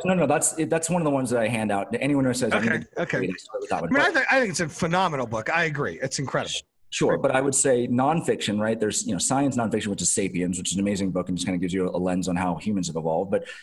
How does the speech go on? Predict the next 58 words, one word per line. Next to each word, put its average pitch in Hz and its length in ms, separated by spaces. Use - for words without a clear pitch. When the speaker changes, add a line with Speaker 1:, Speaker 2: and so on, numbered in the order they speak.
Speaker 1:
*Boys 117 300
in 117 40
the 113 80
Boat*, 120 380
you 120 80
know, 113 60
if 117 80
you 123 60
wanna 120 120
go 120 60
with 113 80
the 107 40
sports 180 320
motif, 110 380
that's 117 220
a, 107 180
how 127 80
does 120 160
teamwork 123 580
get 131 220
you 127 100
to 123 220
a 107 40
better 113 220
place? 120 560
That's 185 180
a - 40
great 113 160
book. - 140
So 165 120
it 160 60
just 185 120
depends, 160 280
again, 131 280
on 107 120
who's 135 200
asking 135 280
the 123 60
question, 127 320
what 120 80
are - 20
they 117 80
trying 117 180
to 113 60
accomplish? 117 300
I 113 140
got, 110 240
I, - 100
I 113 60
can 123 100
go 117 80
for 110 120
days. 90 280
My 120 160
unfortunate, 147 420
so 131 240
ask 160 200
me 160 120